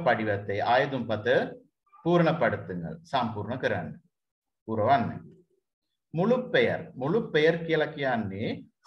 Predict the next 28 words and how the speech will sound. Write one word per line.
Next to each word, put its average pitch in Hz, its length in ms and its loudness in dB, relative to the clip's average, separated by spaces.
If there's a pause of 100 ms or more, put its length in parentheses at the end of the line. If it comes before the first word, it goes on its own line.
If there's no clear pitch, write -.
(120)
සම්පූර්ණ 196 680 0
නම. 107 200 0 (420)
සම්පූර්ණ 147 720 0
නම. 123 180 -2 (880)
ආ, 156 160 2 (420)
සම්පූර්ණ 123 580 -4
නම. 92 220 -4 (460)
ටී 143 280 -4
එම්. 98 160 -2 (1120)
කාංචනා, 123 640 -2 (400)
අ, 110 280 0
පුන්සරා 120 600 2
කියලා 110 280 0 (360)
නිකන් 117 340 0
ලියන්න 113 220 0
නැතුව 110 300 -2 (460)
ටී 143 240 -4
එම් 135 220 -4
කියන 120 300 -2
එකෙන් 135 240 -4
අදහස් 117 400 -4
වෙන්නේ 110 240 -6
කවුද? 101 320 2 (400)
තෙන්නකෝන් 143 540 -2
මුතියෙන් 110 460 -2
සෙලාගේ 113 520 -2
කාංචනා 127 600 -4
පුන්සරා 110 460 -6